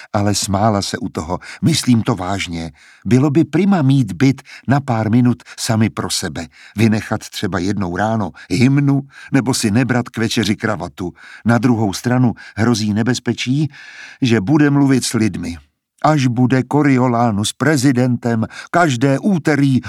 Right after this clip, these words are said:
bude z nebe pršet šampaňské.“ „Třeba to lidi připíšou jejímu věku,“ řekla.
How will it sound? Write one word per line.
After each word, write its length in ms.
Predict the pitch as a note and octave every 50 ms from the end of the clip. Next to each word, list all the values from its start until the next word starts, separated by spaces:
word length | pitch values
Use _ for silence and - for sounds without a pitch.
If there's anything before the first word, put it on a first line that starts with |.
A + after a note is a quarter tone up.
| - -
bude 260 | A#2 D3 C3+ C3 A#2
z 120 | G2 G#2 A#2
nebe 300 | D#3+ G3+ F#3+ C3+ C3 G2+
pršet 440 | - - - - - D3 C3+ -
šampaňské.“ 1000 | - - - C3 E3+ F#3 D3 - A#2+ A2+ G#2 - - - - G2 F2+ E2+ F2 F#2+ - _ _ _ _ _ - - - - - - - _ _ _
„Třeba 380 | - - C3 A#2+ A#2 B2 A#2+
to 160 | A#2+ - B2+
lidi 280 | A2 A2 B2 G#2+ G2+ A2
připíšou 680 | - - - G2 - G#2+ G2+ F2 - - G#2 G2 F#2 - - _ _ _ _ -
jejímu 460 | G#2+ A2 A2 A2 A#2 A#2 B2+ C3 A#2
věku,“ 640 | F2 F#2 F2 F#2 G2 - - - D2+ D2+ D#2 D2+ - _ _
řekla. 480 | - A2 G#2+ - - D#2+ D2+ D2+ D2+